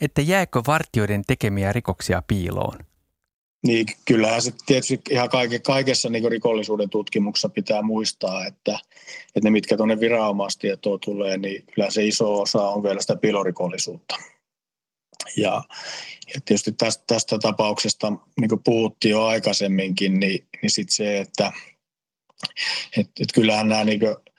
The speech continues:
Speaker 2: vartijat ja järjestyksenvalvojat, kun ne pitkään niissä samoissa kohteissa toimii, niin kyllähän ne on ne samat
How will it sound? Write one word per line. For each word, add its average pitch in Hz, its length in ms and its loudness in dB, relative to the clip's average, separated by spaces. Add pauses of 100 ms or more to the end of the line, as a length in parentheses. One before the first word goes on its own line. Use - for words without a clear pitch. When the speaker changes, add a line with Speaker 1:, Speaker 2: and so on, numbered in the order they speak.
(480)
Speaker 2:
vartijat 120 380 2
ja 117 80 4
järjestyksenvalvojat, 110 1000 0
kun 110 120 0
ne 110 60 0
pitkään 110 420 0
niissä 104 200 0
samoissa 110 420 0
kohteissa 101 560 0
toimii, 101 840 0
niin 101 160 2
kyllähän 104 320 2
ne 107 100 4
on 104 100 2
ne 107 80 4
samat 107 640 -2